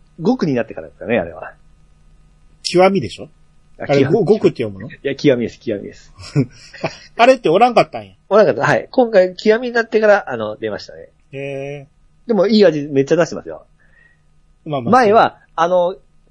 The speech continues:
Speaker 1: 役が、えー、赤井さんだったかな、確か。
Speaker 2: あ、変え、なんで変えたん？わざわざ。
Speaker 1: それはちょっともう覚えてないんですけども、キャストいろいろ変わってますよ。
Speaker 2: あ、そうなんや。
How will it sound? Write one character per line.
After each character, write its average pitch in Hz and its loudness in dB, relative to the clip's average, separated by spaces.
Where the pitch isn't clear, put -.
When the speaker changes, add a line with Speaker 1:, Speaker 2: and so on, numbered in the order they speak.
Speaker 1:
役 160 -2
が、 139 0
え 110 -12
ー、 - -16
赤 - 0
井 151 0
さ 156 -6
ん 170 -8
だ 208 -4
っ - -12
た 82 -18
か - -20
な、 82 -20
確 - -20
か。 82 -20
Speaker 2:
あ、 - -2
変 254 0
え、 - -6
な 147 0
ん 202 -2
で 185 2
変 220 4
え 160 0
た 107 -14
ん？ 98 -20
わ 98 -20
ざ 104 -18
わ 92 -20
ざ。 101 -20
Speaker 1:
そ 330 -4
れ 320 -2
は 320 -4
ち 302 -4
ょ - -4
っ 277 -4
と 180 0
も 131 0
う 139 4
覚 143 4
え - 2
て 127 -4
な 107 -4
い 98 -6
ん - -14
で 90 -20
す - -20
け 92 -14
ど 95 -8
も、 95 -10
キ - -2
ャ 226 2
ス 226 -6
ト 262 0
い 247 -2
ろ 247 -8
い - -6
ろ 247 -6
変 208 0
わ 202 -2
っ - -20
て 208 -8
ま 208 -6
す - -16
よ。 - -16
Speaker 2:
あ、 - -8
そ - -8
う 240 -4
な 156 -4
ん 110 -12
や。 95 -20